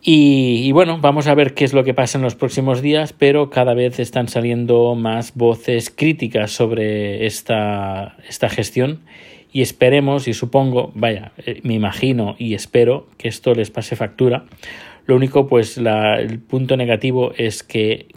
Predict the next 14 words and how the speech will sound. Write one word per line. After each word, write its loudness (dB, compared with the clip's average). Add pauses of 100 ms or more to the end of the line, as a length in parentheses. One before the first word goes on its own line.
creo 4
que 0
va 4
a 0
salir -2
reforzada -4
la 0
derecha 0
y -6
sobre -4
todo 4
la 2
extrema -4
derecha. -4